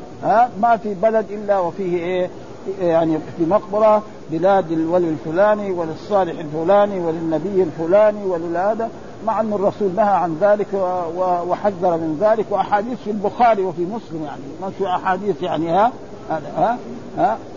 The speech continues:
"لعنة الله على اليهود والنصارى اتخذوا قبور أنبيائهم مساجد". و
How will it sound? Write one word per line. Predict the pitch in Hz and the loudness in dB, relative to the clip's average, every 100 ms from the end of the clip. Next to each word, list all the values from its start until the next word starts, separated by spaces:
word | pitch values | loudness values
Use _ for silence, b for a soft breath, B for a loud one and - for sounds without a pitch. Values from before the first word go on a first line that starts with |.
| 147 | 0
"لعنة | 202 196 185 | 2 2 0
الله | 190 208 | 0 4
على | 202 190 185 | 4 4 2
اليهود | 185 180 185 196 | 0 0 2 2
والنصارى | 185 180 170 156 196 196 180 | 2 0 -2 2 4 4 2
اتخذوا | 180 214 202 175 175 165 | -2 -2 -2 -2 -2 -4
قبور | 175 202 185 226 - - - - - - | 0 4 6 4 0 -10 -16 -16 -8 -2
أنبيائهم | 175 170 160 180 214 208 196 196 | 0 0 4 4 4 2 -4 -2
مساجد". | 190 - 170 113 117 - - - - - - - - - - - | -2 0 0 0 -10 -14 -16 -16 -16 -16 -14 -14 -14 -16 -14 0
و | 170 170 | 4 4